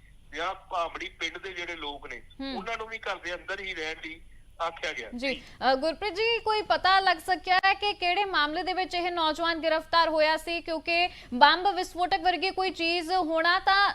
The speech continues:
Speaker 2: ਇਹ ਨੌਜਵਾਨ ਜੀ, ਨੌਜਵਾਨ ਜੋ ਹੈ ਉਹ ਵੀ ਕੋਈ ਸੰਗੀਨ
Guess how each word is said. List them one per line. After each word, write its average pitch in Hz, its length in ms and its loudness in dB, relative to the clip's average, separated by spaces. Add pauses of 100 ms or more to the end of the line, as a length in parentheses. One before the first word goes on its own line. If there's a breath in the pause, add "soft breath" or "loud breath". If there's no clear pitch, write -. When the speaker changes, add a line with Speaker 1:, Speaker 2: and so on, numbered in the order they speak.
Speaker 2:
ਇਹ 349 420 0 (280 loud breath)
ਨੌਜਵਾਨ 285 540 2
ਜੀ, 381 160 0
ਨੌਜਵਾਨ 294 640 0
ਜੋ 359 100 -2
ਹੈ 403 100 4
ਉਹ 330 200 0
ਵੀ 427 120 -2
ਕੋਈ 415 300 0
ਸੰਗੀਨ 339 600 -2